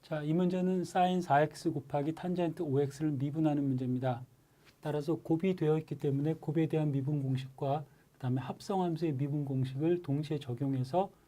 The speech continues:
도함수를 구해야 합니다. 자, Y 프라임을 계산하기 위해서 먼저 앞에 있는 사인 사 엑스를 미분해 보겠습니다.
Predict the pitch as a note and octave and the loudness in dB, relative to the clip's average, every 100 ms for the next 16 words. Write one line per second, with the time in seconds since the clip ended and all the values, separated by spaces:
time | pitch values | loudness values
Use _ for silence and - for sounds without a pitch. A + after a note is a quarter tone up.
0 | _ - D3 C#3+ C3+ C#3+ C3+ C3 - C3+ | _ -4 -2 0 -2 -4 -4 -4 0 2
1 | C#3+ D#3+ C#3 B2+ A2+ - _ _ _ _ | 2 2 0 -2 -4 -12 _ _ _ _
2 | _ - - - C3+ C3 C3 E3+ F3+ - | _ -20 -20 -16 -8 -2 2 2 2 -2
3 | F3 E3+ E3+ D#3+ C3+ D3+ D3+ C#3+ C3 C3 | -2 0 0 -2 -2 0 2 0 0 0
4 | B2+ E3+ D3 B2+ C3 D3+ E3 - C3 C3 | 2 0 2 2 2 2 0 -6 -10 -8
5 | - D#3+ C#3+ D#3+ D3+ C#3+ F3 F3+ F3+ F3 | -4 -2 0 0 -2 -2 -2 0 0 0
6 | C3+ C#3+ C#3 - D3 G3 D3+ D3 D3+ D3+ | -2 -2 -4 -6 -2 -2 0 0 2 0
7 | C3+ C3 C3 C3 B2+ B2 | 0 0 0 0 2 0